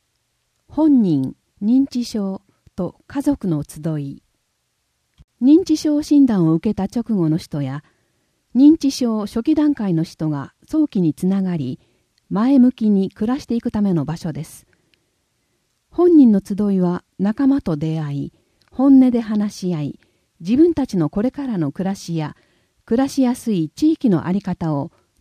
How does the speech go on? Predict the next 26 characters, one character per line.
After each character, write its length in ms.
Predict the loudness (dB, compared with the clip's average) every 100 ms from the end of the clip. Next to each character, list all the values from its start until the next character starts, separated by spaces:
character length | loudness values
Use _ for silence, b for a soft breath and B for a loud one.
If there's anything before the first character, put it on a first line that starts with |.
| -6
一 100 | -6
緒 220 | 0 4
に 220 | 4 4
話 320 | -2 -2 0
し 160 | 0 0
合 140 | 0
う 60 | -2
場 160 | -4 -6
で 140 | -10
す。 260 | -14 -20 _ _ _ _ _ _ _ _ _ _ -10
家 140 | -4
族 240 | -2 2
の 100 | 0
集 180 | 0 -4 -4 -2
い 100 | -2
は、 200 | -4 -8 _ _ _ _ -6
同 120 | 0 2 0
じ 120 | -2
介 280 | -4 -2 0
護 160 | -2
を 60 | -4
す 140 | -6
る 100 | -8
家 160 | -8 -8
族 260 | -8 -6
が、 200 | -8 -8